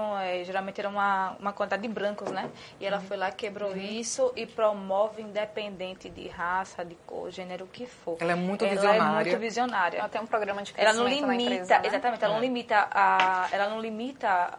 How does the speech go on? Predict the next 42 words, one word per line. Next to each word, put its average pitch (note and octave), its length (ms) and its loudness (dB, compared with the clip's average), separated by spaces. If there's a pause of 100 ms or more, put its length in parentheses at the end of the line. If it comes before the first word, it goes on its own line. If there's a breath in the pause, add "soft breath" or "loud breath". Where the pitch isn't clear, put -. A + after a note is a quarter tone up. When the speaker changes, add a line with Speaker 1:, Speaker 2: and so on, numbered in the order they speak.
Speaker 1:
a F3+ 160 0
criatividade F#3 840 -2
e - 20 -6
o G3 40 -10
potencial F#3 400 -8
das F3+ 160 -6
pessoas G3+ 420 -8
por, F#3+ 640 -6
por A3 160 -6
questões G#3+ 680 -2 (420 loud breath)
que A3 180 0
a G#3 80 6
sociedade G#3 480 -2
im-, A3 200 -10 (120)
impôs, G3 540 -4
por G3+ 180 -8
preconceito. G3+ 680 -4
Ela F#3+ 220 0
vai A3 180 -2
lá A3 120 -2
e G#3+ 40 -6
procura A3+ 320 -8
o - 20 -8
que A#3 80 -8
que A#3 100 -8
é - 60 -8 (140)
a - 80 -2
essência A3 320 -10
da A3 80 -2
pessoa. A3 340 -4
Acho F#3+ 120 -10
que - 80 -14
é G3+ 40 -10
importante G3 380 -12
a - 20 -14
gente G3+ 140 -10
olhar F#3+ 240 -4 (100)
pras G3 140 -6
pessoas G3+ 420 -10 (200)
na G#3 100 -4
essência, G#3 420 -10
né? G#3+ 140 -8